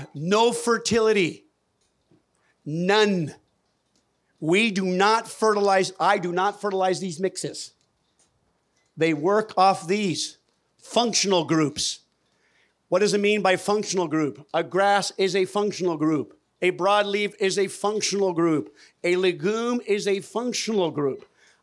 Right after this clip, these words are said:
I have three legume, uh, three functional groups at least in my mix, and anywhere from five to fifteen. Now look how it tapers off.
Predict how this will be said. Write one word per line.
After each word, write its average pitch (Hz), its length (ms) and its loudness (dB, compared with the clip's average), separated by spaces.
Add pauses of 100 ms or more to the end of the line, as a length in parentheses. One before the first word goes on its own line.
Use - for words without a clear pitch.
(120)
I 226 200 4
have 202 500 2
three 247 500 -2
legume, 220 680 0
uh, - 40 0
three 262 560 -2 (160)
functional 202 560 -4
groups 156 320 -4 (120)
at 147 280 -2
least 190 600 -2 (500)
in 214 300 4
my 202 240 4
mix, - 580 -2 (320)
and 185 100 0
anywhere 196 460 2
from 151 180 -6
five 208 680 2 (800)
to 196 160 0
fifteen. 208 800 0 (800)
Now 151 160 -2
look 190 220 -4
how 214 180 2
it 196 100 -2
tapers 208 380 -2
off. 254 400 -2